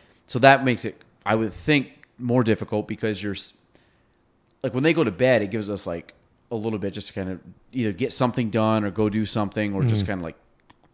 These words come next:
Speaker 1: like,
Speaker 2: Just relax.
Speaker 1: relax. Like, some, like, sometimes you're like, "I'm gonna do this, this," and they go to bed and you're like, "Okay,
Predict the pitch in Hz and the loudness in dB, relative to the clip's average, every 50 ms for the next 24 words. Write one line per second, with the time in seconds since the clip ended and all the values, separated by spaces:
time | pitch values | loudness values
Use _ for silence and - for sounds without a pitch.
0 | - - - - - - 117 107 - 104 92 82 82 80 85 87 101 92 90 95 | -20 -20 -18 -12 0 2 2 2 4 2 0 0 0 0 0 0 -2 0 0 2
1 | 92 95 104 - - - - - 92 98 - - 113 104 65 80 80 104 117 110 | 2 2 2 0 -4 -10 -8 -6 -6 -6 -4 -4 -6 -6 -6 -6 -2 -2 -2 0
2 | - 156 156 131 117 107 101 92 - 107 117 113 120 123 117 107 113 113 113 107 | 2 4 4 4 4 2 -2 -4 -2 -2 -2 0 0 0 2 2 4 2 2 2
3 | - 117 110 101 - 107 104 104 95 101 110 107 101 107 101 90 95 95 98 101 | 0 -2 -4 -4 -4 -6 -6 -6 -4 -4 -2 -2 -2 -2 -2 -2 -4 -4 -4 -6
4 | 92 92 - - _ _ _ _ _ _ _ _ _ _ _ _ _ - - - | -8 -10 -14 -18 _ _ _ _ _ _ _ _ _ _ _ _ _ -20 -20 -20
5 | - - 104 107 107 87 78 | -16 -14 -10 -6 -6 -6 -6